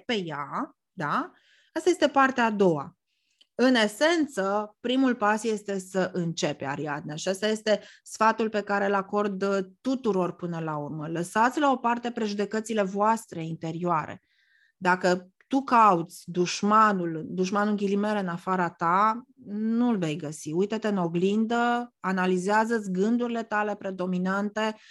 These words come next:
și ai să vezi că, de fapt, tu nu știi, n-ai testat, nu ești încă un coach, uh, doar pentru că te-ai gândit, "Păi da, da, sunt foarte tânără și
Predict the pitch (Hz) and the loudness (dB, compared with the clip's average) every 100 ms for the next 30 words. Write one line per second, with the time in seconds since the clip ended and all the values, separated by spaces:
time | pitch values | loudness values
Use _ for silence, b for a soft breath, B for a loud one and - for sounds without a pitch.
0 | B B B - 214 202 208 220 226 - | B B B 0 0 2 0 -2 -4 -6
1 | 208 202 220 220 220 - _ - 233 220 | -6 -4 2 2 2 -6 _ -8 -2 0
2 | 220 226 269 254 - 160 180 208 - _ | 2 4 2 0 -4 -4 -4 -6 -12 _
3 | _ _ _ 185 190 196 - - 185 170 | _ _ _ -4 0 0 0 -4 -2 0
4 | 165 185 - _ _ 185 180 180 185 175 | 0 -4 -18 _ _ -2 0 -2 -4 -4
5 | 175 180 170 165 170 165 160 170 - - | -6 -6 -8 -8 -4 -4 -4 -6 -12 -14
6 | b b b b b 156 165 165 160 160 | b b b b b -6 -4 -4 -2 -4
7 | 170 92 - _ _ _ _ - 185 220 | -6 -10 -14 _ _ _ _ -4 4 4
8 | 220 214 202 190 190 185 190 202 196 196 | 4 0 -2 -2 -2 -2 -4 -4 -4 -6
9 | 202 190 170 156 - 160 - 214 214 214 | -2 -2 -2 -6 -8 -10 -6 -2 0 -2
10 | 190 190 190 185 180 180 175 175 - - | -6 -2 -2 0 -2 -2 -4 -4 -6 -6
11 | 180 170 165 165 175 | -6 -4 -4 -6 -8